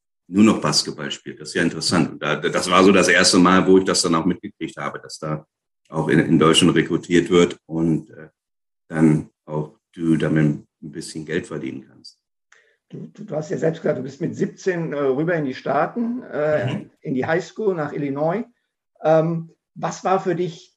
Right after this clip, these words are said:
Speaker 2: das Ausschlaggebende? Ich meine, du hattest ja in Wolfenbüttel, das hast du ja beschrieben, eigentlich für die
Speaker 1: Mhm.
Speaker 2: damalige Zeit sehr gute Bedingungen. Ging's für dich um Basketball oder ging's für dich primär um Lebenserfahrung, andere Kultur kennenlernen?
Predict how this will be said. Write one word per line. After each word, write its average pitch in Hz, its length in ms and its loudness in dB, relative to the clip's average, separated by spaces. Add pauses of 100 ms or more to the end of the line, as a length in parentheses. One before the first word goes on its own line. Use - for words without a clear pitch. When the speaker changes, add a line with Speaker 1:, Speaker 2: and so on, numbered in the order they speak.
Speaker 2:
das 160 160 0
Ausschlaggebende? 143 580 -2
Ich - 60 -8
meine, 143 160 -4
du 139 40 -4
hattest 156 320 -6
ja 165 200 2
in 147 160 -4
Wolfenbüttel, 139 480 -4
das - 120 -12
hast - 160 -6
du 165 60 -6
ja 147 100 0
beschrieben, 175 480 -6
eigentlich 156 440 -6
für 160 120 -4
die 110 80 4
Speaker 1:
Mhm. 107 60 2
Speaker 2:
damalige 147 420 0
Zeit 147 300 -2
sehr 156 140 0
gute 156 240 -8
Bedingungen. 220 600 0 (400)
Ging's 202 200 2
für 175 120 0
dich 160 140 -4
um 147 100 -2
Basketball 190 720 0
oder 170 120 0
ging's 165 360 -8 (400)
für 160 100 -4
dich 165 220 -6
primär 151 480 0
um 139 120 -4
Lebenserfahrung, 151 960 2
andere 143 340 -6
Kultur 127 380 -8
kennenlernen? 123 560 -14